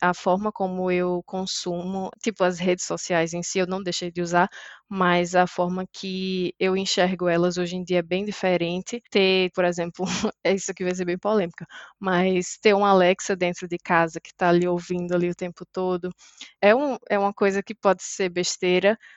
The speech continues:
mas eu acho que faz parte de algo maior. E eu acho que vale a pena ler esse livro pra abrir um pouco a mente sobre esse assunto, né? Não é obrigado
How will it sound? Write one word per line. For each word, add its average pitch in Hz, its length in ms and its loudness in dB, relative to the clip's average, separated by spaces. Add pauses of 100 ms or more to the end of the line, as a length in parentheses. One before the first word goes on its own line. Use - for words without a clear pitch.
(140)
mas 185 300 2
eu 190 100 6
acho 180 240 4
que 196 180 -6
faz 185 260 4
parte 175 320 2
de 185 100 -2
algo 170 240 0
maior. 175 500 0 (320)
E 226 120 2
eu 233 120 8
acho 220 220 4
que 247 140 -6
vale 220 300 8
a 220 60 6
pena 196 460 0 (100)
ler 196 200 6
esse 196 240 -2
livro 190 640 -2
pra 196 220 6
abrir 196 200 0
um 202 100 -6
pouco 202 220 -2
a 196 60 4
mente 190 260 -4
sobre 233 320 0
esse 240 160 0
assunto, 175 640 -6
né? 175 220 -4
Não 190 180 -4
é 180 80 2
obrigado 175 540 2